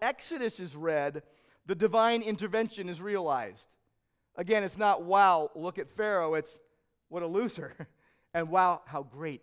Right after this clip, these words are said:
God is." In fact, you wanna read some awesome stuff, just read Exodus four through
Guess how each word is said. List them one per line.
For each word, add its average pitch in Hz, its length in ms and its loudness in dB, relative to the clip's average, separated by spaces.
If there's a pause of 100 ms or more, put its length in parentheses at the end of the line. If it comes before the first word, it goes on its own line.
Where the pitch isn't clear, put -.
(160)
God 123 300 -14
is." 117 180 -16 (2250)
In 143 80 -12
fact, 165 320 0 (720)
you 139 60 -10
wanna 156 120 -8
read 151 160 -10
some 151 100 -14
awesome 147 280 -6
stuff, 143 260 -8
just 170 220 -14
read 160 160 -8 (580)
Exodus 147 420 -10
four 156 320 -4
through 143 320 -10